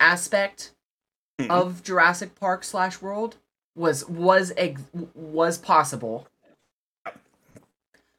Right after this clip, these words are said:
Speaker 1: I feel like that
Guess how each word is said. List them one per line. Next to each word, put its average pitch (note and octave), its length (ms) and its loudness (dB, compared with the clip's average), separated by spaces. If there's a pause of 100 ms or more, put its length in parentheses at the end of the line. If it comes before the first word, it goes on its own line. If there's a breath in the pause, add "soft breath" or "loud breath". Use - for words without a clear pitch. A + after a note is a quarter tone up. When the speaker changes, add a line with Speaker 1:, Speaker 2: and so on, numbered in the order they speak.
(360)
Speaker 1:
I F#3 260 8
feel D3+ 680 -4 (260)
like C#3+ 440 0
that D#3 320 6